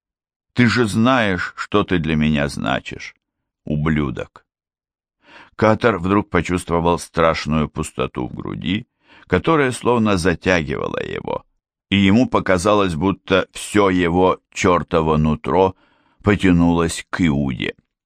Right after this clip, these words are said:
"Я люблю тебя, Иуда", — сказал он и отвел глаза. "Люблю. Все, что смогу, сделаю". "Я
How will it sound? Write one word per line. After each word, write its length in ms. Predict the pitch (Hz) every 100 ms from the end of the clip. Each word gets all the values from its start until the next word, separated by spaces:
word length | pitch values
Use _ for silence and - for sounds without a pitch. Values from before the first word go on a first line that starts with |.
| _ _ _ _ _ _ _ _
"Я 240 | 73 87 113
люблю 460 | 110 82 78 92
тебя, 380 | 95 82 62 69 69
Иуда", — 540 | 69 64 64 52 50 - _ _ _ _ _
сказал 540 | - 110 98 95 85
он 220 | 104 101
и 20 | 85
отвел 460 | 76 78 76 76
глаза. 540 | 67 65 65 - - - _ _ _ _ _ _ _ -
"Люблю. 640 | 95 120 87 87 87 76 - _ _ _ _ _
Все, 400 | - - 123 139
что 280 | - - 101
смогу, 520 | - 80 78 76 87
сделаю". 720 | 71 50 53 55 53 50 50 - _ _ _ _ _ _ _ _ _ _ _
"Я 240 | 67 65